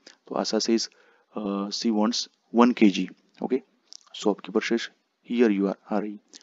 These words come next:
આશા says, "Thank you." ત્યારબાદ આપણે બિસ્કિટ.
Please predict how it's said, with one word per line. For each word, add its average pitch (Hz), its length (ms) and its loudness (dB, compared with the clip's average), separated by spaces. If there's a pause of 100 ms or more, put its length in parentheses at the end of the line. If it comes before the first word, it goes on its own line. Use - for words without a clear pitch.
(120)
આશા - 220 -10
says, - 340 -4
"Thank 117 180 4
you." - 80 -10 (1000)
ત્યારબાદ 107 280 -2
આપણે 104 200 -4
બિસ્કિટ. 110 420 -4